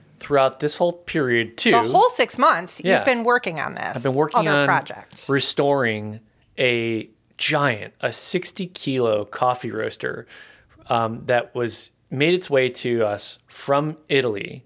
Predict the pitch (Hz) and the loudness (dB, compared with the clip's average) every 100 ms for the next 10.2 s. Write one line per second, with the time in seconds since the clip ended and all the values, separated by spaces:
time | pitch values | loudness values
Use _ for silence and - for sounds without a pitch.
0 | _ _ _ _ _ 123 120 117 113 110 | _ _ _ _ _ 0 2 0 -2 -10
1 | - - 170 170 143 127 - 107 - - | -10 -2 -2 2 0 0 -2 -6 -6 -10
2 | 127 - _ _ _ - 131 135 131 135 | -12 -14 _ _ _ -4 0 0 0 -2
3 | - 165 190 190 127 147 151 - 123 117 | 0 2 4 2 2 2 0 0 0 2
4 | 113 110 - - - 120 - 107 110 104 | 0 -4 -10 -8 -2 -2 -2 -6 -6 -6
5 | - 113 120 - _ 127 120 - - 123 | -6 -4 -6 -8 _ -10 -8 -10 -12 -8
6 | 117 113 113 - 123 113 - 123 110 - | -8 -8 -12 -6 -4 -4 -2 -2 -2 -4
7 | 123 107 110 120 - - 208 214 208 214 | -4 -4 -6 -10 -14 -10 -4 -4 -4 -6
8 | 214 240 339 403 415 143 190 175 139 120 | -2 -2 -2 -2 0 0 -2 0 0 0
9 | 117 117 113 - _ _ _ _ - 127 | -2 -6 -8 -10 _ _ _ _ -2 0
10 | 123 123 | 0 -4